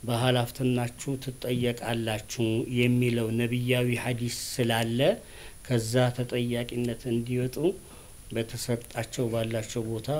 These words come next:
ትምህርት ቢሰጡ እላለሁ። ወላሁ አዕለም።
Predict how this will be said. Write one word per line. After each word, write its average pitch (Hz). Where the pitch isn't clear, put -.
ትምህርት 120
ቢሰጡ 110
እላለሁ። 107
ወላሁ 90
አዕለም። -